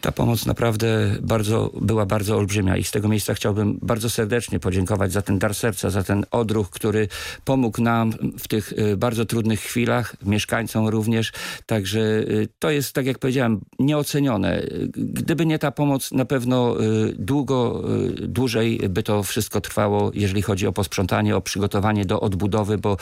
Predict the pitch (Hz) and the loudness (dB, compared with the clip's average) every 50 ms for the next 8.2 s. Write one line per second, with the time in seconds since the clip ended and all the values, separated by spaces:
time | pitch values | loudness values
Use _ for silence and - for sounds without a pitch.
0 | - - - 107 - - - - - - - 117 117 123 120 110 117 - 120 104 | -4 -10 -10 -6 -4 -4 -4 -2 -2 0 2 2 2 2 2 0 0 0 0 0
1 | 107 113 107 98 92 - 95 95 95 95 98 98 95 98 - - 113 104 98 - | 0 2 2 0 0 -2 -2 -2 0 2 2 2 0 0 0 0 0 0 0 0
2 | 107 101 - 110 107 104 117 - - 107 101 - - 104 101 101 - 113 104 110 | -2 -2 0 0 0 0 -2 -2 0 0 0 0 0 0 0 0 0 0 2 2
3 | 110 110 - - 107 104 98 - 101 90 - - - 95 92 - 92 - - _ | 2 0 0 0 0 0 0 0 -2 -2 -2 -2 -2 0 0 0 0 -2 -6 _
4 | - - - - 92 90 85 - - - - - - - - - - - - 117 | -6 -6 -4 -2 -2 -2 0 -2 -2 -4 -6 -6 -8 -8 -8 -8 -6 -2 0 2
5 | 113 117 113 107 - - 110 110 110 110 107 101 - - 120 123 - 127 117 113 | 2 2 2 2 0 0 2 2 2 2 2 0 0 -2 -2 0 0 0 2 2
6 | 110 - - - - - - 107 107 101 101 98 95 95 92 92 95 120 120 113 | 0 0 -2 -6 -6 -6 -2 0 2 2 2 4 2 2 0 0 0 -2 -2 0
7 | 135 120 110 113 110 101 87 - 131 127 123 107 127 117 - - 120 107 - - | 0 0 2 2 2 0 0 0 0 0 0 0 -2 -2 -2 -2 -2 -4 -4 -4
8 | - 117 107 104 | -2 0 0 0